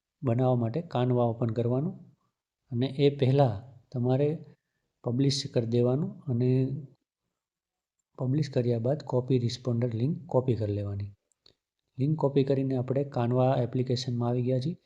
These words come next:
ત્યાં ઉપર ક્યુ આર સર્ચ કરવાનું એટલે કોઈ પણ ટાઈપનો ક્યુ આર કોડ તમારી સામે આવે છે. તમને જે સારો લાગે સિલેક્ટ કરી લેવાનો. સિલેક્ટ કર્યા બાદ મેં જાણે કે આ સિલેક્ટ કર્યો છે.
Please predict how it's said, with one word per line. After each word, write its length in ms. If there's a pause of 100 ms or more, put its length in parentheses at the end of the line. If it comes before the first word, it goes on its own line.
(560)
ત્યાં 220
ઉપર 240
ક્યુ 260
આર 120
સર્ચ 320
કરવાનું 400
એટલે 220
કોઈ 220
પણ 220
ટાઈપનો 340
ક્યુ 260
આર 100
કોડ 260 (180)
તમારી 260
સામે 280
આવે 160
છે. 120
તમને 320
જે 100
સારો 320
લાગે 300
સિલેક્ટ 380
કરી 140
લેવાનો. 420 (720)
સિલેક્ટ 360
કર્યા 260
બાદ 260 (1000)
મેં 220
જાણે 260
કે 100
આ 80
સિલેક્ટ 340
કર્યો 300
છે. 100